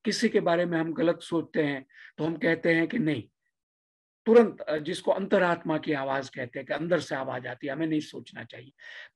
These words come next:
परिवार के लोग हो, समाज के लोग हो, हमारे संस्थान के लोग हो, सहकर्मी लोग हो, हमें सबके बारे में शुभ सोचना है।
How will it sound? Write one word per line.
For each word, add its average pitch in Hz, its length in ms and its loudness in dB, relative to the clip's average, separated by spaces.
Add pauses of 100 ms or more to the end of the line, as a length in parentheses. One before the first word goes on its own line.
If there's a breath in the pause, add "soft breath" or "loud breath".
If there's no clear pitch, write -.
परिवार 160 400 4
के 156 160 -2
लोग 139 240 -2
हो, 139 220 -4
समाज 156 480 -2
के 151 160 -2
लोग 139 220 -8
हो, 143 440 -6
हमारे 143 380 -4 (260 loud breath)
संस्थान 165 680 -2
के 147 180 -2
लोग 139 240 -2
हो, 139 120 -2
सहकर्मी 156 840 -2
लोग 139 240 -2
हो, 143 220 -8 (300 loud breath)
हमें 214 160 2
सबके 247 440 -4
बारे 208 240 -2
में 247 140 -4
शुभ 208 440 -2
सोचना 139 480 -6
है। 98 260 -12